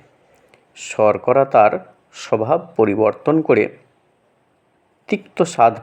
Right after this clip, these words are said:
পায়, তেমনি সাধুজন অসাধুজনের সঙ্গে মেলামেশায় সাধু ব্যক্তির মধ্যেও অসাধুতা সঞ্চারিত হয়। এর ফলে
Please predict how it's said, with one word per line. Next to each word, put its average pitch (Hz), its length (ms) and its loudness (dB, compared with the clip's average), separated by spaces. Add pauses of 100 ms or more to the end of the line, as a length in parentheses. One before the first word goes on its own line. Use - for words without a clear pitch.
পায়, 107 340 2 (640)
তেমনি 110 520 0
সাধুজন 131 840 0 (920)
অসাধুজনের 117 720 0
সঙ্গে 165 360 -6
মেলামেশায় 127 760 0 (840)
সাধু - 440 -4
ব্যক্তির 175 400 0
মধ্যেও 151 560 0 (380)
অসাধুতা 113 1000 0
সঞ্চারিত - 680 -8
হয়। - 300 -4 (1160)
এর 120 220 2
ফলে 110 520 0